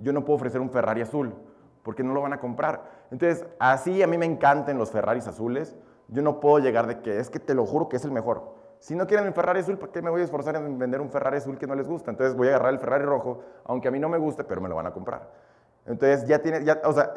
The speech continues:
se trata de saber qué es lo que tu público quiere. Y mira, vamos a dar la siguiente. Y este es el, la, la, la forma más fácil con los lives. Los lives están, vaya, muy, este,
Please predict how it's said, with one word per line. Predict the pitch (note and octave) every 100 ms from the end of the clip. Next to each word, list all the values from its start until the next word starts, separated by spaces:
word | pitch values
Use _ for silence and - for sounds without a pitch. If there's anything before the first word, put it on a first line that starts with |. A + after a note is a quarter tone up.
| -
se | - D#3
trata | D#3+ E3 F#3
de | F3+
saber | D3 D#3
qué | D#3+
es |
lo | D#3+
que | D3
tu | B2
público | C3 D3+ C3+ A2+
quiere. | A2+ A#2 D#3+ - - -
Y | A2+ B2 C#3
mira, | G#2+ E2 - - - -
vamos | B2+ A#2+
a |
dar | G#2+
la | A#2+
siguiente. | G#2 A#2 C3+ - - - _ _ -
Y | G#3+ G#3+ - - - _ _ _
este | E3 F3 E3+ E3 D#3 - -
es | C3+ C#3 C3+ -
el, | A#2 A2 G#2 G2 F#2
la, | A2 G2+ - -
la, | A2+ A2+ -
la | A#2 A2
forma | A2 C3 C#3
más | C3+ C#3 -
fácil | - A#2 A2+ - F2+ D#2+ -
con | F#2+ F#2+
los | F#2 F2+
lives. | G#2 A2 G#2+ - G#2+
Los | G#2
lives | C3 E3 F3+ - - - _ _ _
están, | C3+ C3+ C#3 C#3 C#3+
vaya, | C#3 B2
muy, | B2 B2 C3 C#3
este, | C#3 - - A2+ G2+ F#2+ F2 D#2+